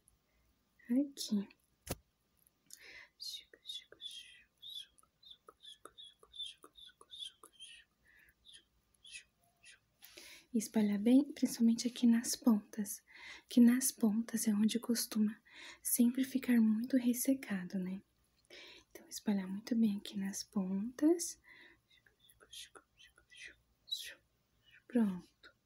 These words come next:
Isso, muito bem. Aí, agora a gente deixa solto mesmo, tá? Que aí depois, quando a gente terminar tudo, a gente faz um coque.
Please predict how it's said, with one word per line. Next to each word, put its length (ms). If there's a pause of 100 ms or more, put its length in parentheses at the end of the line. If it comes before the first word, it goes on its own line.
(800)
Isso, 440
muito 380
bem. 180 (1300)
Aí, 340
agora 220
a 60
gente 260
deixa 300
solto 500
mesmo, 420
tá? 240 (520)
Que 100
aí 80
depois, 380
quando 160
a 40
gente 280
terminar 500
tudo, 260
a 40
gente 260
faz 260
um 120
coque. 480